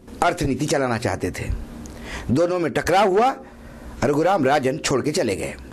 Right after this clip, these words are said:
उसके बाद उर्जित पटेल को सरकार ले आए। ये दोनों गवर्नर सरकार की चॉइस थी, लेकिन उर्जित पटेल भी अर्थव्यवस्था के जो पैरामीटर्स हैं,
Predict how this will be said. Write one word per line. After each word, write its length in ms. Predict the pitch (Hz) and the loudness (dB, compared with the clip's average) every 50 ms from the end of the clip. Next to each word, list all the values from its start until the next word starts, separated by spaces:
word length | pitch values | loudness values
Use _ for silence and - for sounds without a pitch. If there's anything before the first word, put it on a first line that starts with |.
| - 165 | -2 0
उसके 200 | 190 196 240 240 | 0 2 2 4
बाद 240 | 247 277 277 - - | 4 4 4 4 2
उर्जित 360 | 254 240 196 214 294 - - | 0 2 4 2 2 0 2
पटेल 260 | - 208 208 294 302 254 | 0 2 4 4 4 4
को 120 | 262 240 | 4 2
सरकार 340 | 180 190 190 - 185 165 139 | 2 2 2 4 4 2 4
ले 120 | 127 120 | 4 2
आए। 240 | 101 87 85 82 - - - - - - - - - - - - - 139 | 2 2 0 -2 -6 -10 -14 -16 -18 -16 -16 -16 -14 -12 -10 -6 -2 0
ये 80 | 160 165 | 0 2
दोनों 340 | 143 196 233 262 262 180 131 | 4 2 2 4 2 2 2
गवर्नर 440 | 143 143 175 175 131 135 123 123 | 0 2 2 2 2 2 0 0
सरकार 380 | 127 - - 156 135 - 165 160 | 0 0 -2 0 0 2 0 0
की 140 | - - 151 | 0 -2 0
चॉइस 320 | - 131 107 98 - - | 0 0 0 0 -4 -6
थी, 200 | - - - - - _ _ _ - | -6 -6 -6 -6 -8 _ _ _ -2
लेकिन 240 | - 208 233 262 240 | 0 0 2 0 0
उर्जित 400 | 277 240 262 226 208 - 208 - | 0 0 0 2 2 2 2 2
पटेल 300 | 247 247 240 277 285 262 | 0 2 4 4 4 4
भी 300 | 185 147 123 101 90 - - - - - - - - - - - - - - - - - - - | 2 2 2 0 0 -2 -6 -14 -16 -16 -18 -18 -18 -14 -14 -14 -14 -14 -14 -16 -16 -14 -2 2
अर्थव्यवस्था 760 | - 240 262 - 214 165 175 180 190 185 - - - 247 277 | 2 2 2 2 2 2 2 2 2 0 0 2 4 4 2
के 340 | - - 143 110 101 78 - - - - - - | 4 2 0 0 0 -2 -4 -8 -16 -10 -4 0
जो 100 | 165 202 | 0 0
पैरामीटर्स 760 | 196 - 202 202 247 277 294 294 302 302 311 262 226 - - | 2 4 4 4 6 6 4 4 4 4 2 2 2 2 0
हैं, 140 | - - | -2 -2